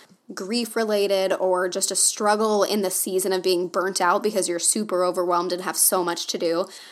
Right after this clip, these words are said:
I think that it's super important to realize when you need to give yourself a break. And I don't just mean, like, go take a bubble bath and listen to an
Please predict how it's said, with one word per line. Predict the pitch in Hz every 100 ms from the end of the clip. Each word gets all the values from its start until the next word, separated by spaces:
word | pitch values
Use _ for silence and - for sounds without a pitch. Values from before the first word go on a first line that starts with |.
| -
I | - 220
think | 262
that | 285
it's | 277 -
super | - 247 240 302
important | 262 - 190 185 202 -
to | - 208
realize | 170 190 185 202 214 233 220
when | 180 190 202 233
you | 240
need | 220 185 185 190 214 220 -
to | 220
give | 214 185
yourself | 180 180 - 185
a | 180
break. | 165 165 160 - - - - -
And | 254
I | 277
don't | 320 240
just | 220 240
mean, | 226
like, | 208 175 190
go | 220
take | 220 262
a | 277
bubble | 277 226 220 214
bath | 208 180 175 -
and | 196 - - -
listen | 262 285 285 277
to | 277
an | 262